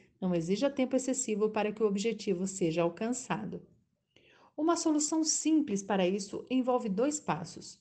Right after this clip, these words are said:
O primeiro é diminuir o esforço de poupança para alcançar o objetivo, para que seja disponibilizada alguma verba para outros gastos que nos recompensem e alimentem nossa necessidade de motivação.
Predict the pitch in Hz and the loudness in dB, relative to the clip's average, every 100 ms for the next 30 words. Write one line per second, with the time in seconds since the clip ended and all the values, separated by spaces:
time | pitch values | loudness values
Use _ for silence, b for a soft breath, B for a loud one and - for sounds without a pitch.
0 | - 208 262 220 220 240 240 B B B | -12 -6 -2 0 0 0 -4 B B B
1 | 196 175 175 254 320 320 294 240 220 202 | -4 -4 -2 0 2 2 2 2 0 -2
2 | - 196 190 185 175 180 214 220 233 226 | -2 -2 -2 -4 -6 -4 -4 -2 -2 -4
3 | 262 254 269 269 247 214 202 190 202 226 | -2 0 0 0 -4 -2 0 2 0 0
4 | 269 - 190 170 160 - B B B - | -2 -2 -2 -2 -4 -14 B B B -4
5 | 320 320 285 - 294 262 202 262 254 247 | -2 0 -2 2 2 2 -2 -2 -4 -2
6 | 226 208 185 170 196 196 202 196 190 165 | 0 2 2 2 2 2 2 2 0 0
7 | 185 208 196 196 233 226 233 302 302 254 | 0 0 0 -2 0 2 4 4 2 0
8 | 185 208 220 214 180 - 247 240 247 262 | 0 0 0 -2 -6 -4 -4 -2 -2 0
9 | 262 214 240 254 285 285 269 262 262 254 | 0 0 -2 0 -2 -2 -4 0 0 2
10 | 247 196 220 269 269 233 233 233 208 196 | 2 2 2 2 0 -2 -4 -2 -4 -2
11 | 196 190 180 185 190 190 196 202 208 240 | -4 -4 0 0 0 0 0 0 -2 -2
12 | - 160 165 | -4 -8 -8